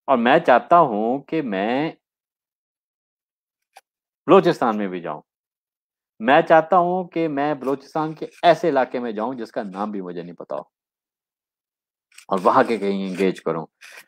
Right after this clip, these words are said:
वहाँ के लोगों को भी सिखाऊँ। वो भी उतना ही पाकिस्तान है जितना लाहौर है। और मैं, आ, मैंने एक और चीज़ भी मैंने किया हुआ है कि हमें ना बाज़ औक़ात, इसमें कोई शक नहीं है कि,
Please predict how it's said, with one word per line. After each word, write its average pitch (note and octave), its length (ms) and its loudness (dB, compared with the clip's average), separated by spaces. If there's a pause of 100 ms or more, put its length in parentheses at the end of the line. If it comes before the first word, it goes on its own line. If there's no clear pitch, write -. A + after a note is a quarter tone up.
(140)
वहाँ A#2+ 260 4
के C3+ 100 6
लोगों G#2+ 200 8
को G2+ 120 2
भी G2 100 -2
सिखाऊँ। E2 400 -8 (1500)
वो B2 180 6
भी C#3+ 120 6
उतना C3+ 180 4
ही C#3 60 4
पाकिस्तान A2 520 0
है D3+ 60 -2
जितना B2 240 -4
लाहौर G2 360 2
है। G2+ 60 4
और A2 120 4
मैं, C3 400 0
आ, G#2 520 0
मैंने B2 280 0
एक C3 140 -2
और B2+ 160 4
चीज़ A#2+ 220 -4
भी A#2 120 -6
मैंने G2+ 560 -6 (480)
किया G2+ 160 0
हुआ A#2+ 160 4
है E3+ 60 -2
कि C3 240 -4 (520)
हमें A#2+ 260 4
ना D#3 140 8
बाज़ A#2+ 320 6
औक़ात, B2+ 360 2
इसमें B2+ 320 -6
कोई D#3+ 120 4
शक C#3+ 260 0
नहीं A#2+ 100 -4
है A#2+ 80 -4
कि, A#2 220 -4